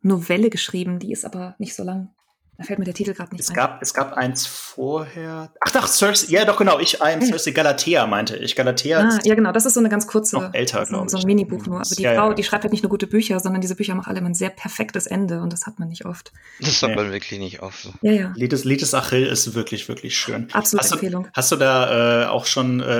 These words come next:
Speaker 2: eine Künstlerin oder einen Künstler vielleicht
Speaker 1: Ähm,
Speaker 2: vor Augen?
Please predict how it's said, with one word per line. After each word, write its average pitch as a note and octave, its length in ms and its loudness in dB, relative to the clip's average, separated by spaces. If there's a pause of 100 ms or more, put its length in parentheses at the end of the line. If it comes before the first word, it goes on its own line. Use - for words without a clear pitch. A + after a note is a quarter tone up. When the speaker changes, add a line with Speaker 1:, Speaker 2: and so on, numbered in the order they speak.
Speaker 2:
eine A#2+ 160 -4
Künstlerin D#3 480 -2
oder B2+ 140 0
einen A#2+ 140 -4
Künstler F3+ 640 -2 (380)
vielleicht G#3+ 400 0
Speaker 1:
Ähm, G#3+ 80 0
Speaker 2:
vor D3 220 0
Augen? D#3 240 0